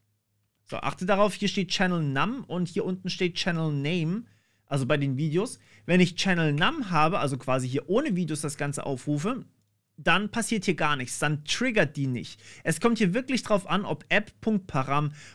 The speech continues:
wirklich genau diesen Parameter hier findet, also mit genau diesem Wert. Wenn's das findet, dann passiert das, was in App Punkt Param drin ist, ansonsten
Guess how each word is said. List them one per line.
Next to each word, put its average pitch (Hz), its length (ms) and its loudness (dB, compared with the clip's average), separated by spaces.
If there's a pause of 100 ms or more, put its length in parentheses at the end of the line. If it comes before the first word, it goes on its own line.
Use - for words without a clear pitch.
(160)
wirklich 214 520 0
genau 185 680 4
diesen 220 440 -4
Parameter 185 580 2
hier 160 260 2
findet, 156 380 -2
also 131 180 -2
mit 147 180 0
genau 156 280 2
diesem 143 380 -2
Wert. 147 280 2 (120)
Wenn's 233 420 0
das 170 180 -6
findet, 139 520 0 (480)
dann 208 540 2
passiert 202 580 2
das, 170 240 2
was 160 160 -2
in 165 60 -2
App - 280 -4
Punkt 160 220 0
Param 156 400 0
drin 160 240 -2
ist, 143 280 -6
ansonsten 147 680 0